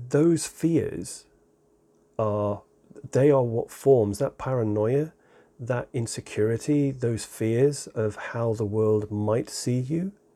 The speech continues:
it, it forms what we call, or what I call the feared self. So it's this layer on top of your true authentic self. And it's a thick,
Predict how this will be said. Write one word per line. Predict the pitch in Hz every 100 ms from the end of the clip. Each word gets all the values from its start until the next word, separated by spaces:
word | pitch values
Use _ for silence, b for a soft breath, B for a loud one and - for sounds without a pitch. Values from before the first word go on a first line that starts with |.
| b b b b b b _ _ _ - _ _ _ _ _ _ -
it, | 135 - _ - _
it | 135 -
forms | - 151 151 147 139 -
what | 127 123
we | 123
call, | 117 - 120 113 110 110 - -
or | 107
what | 107
I | 120
call | 123 123 110
the | 110
feared | - - 117 104
self. | - 98 -
So | 107
it's | -
this | 113 -
layer | 110 120 127 123 107
on | 107 104
top | - 120 -
of | 110 104
your | 107
true | 101 - 117
authentic | 104 113 107 104 -
self. | 104 - B B B
And | 143 147
it's | 156 -
a | 107
thick, | - - - 117 -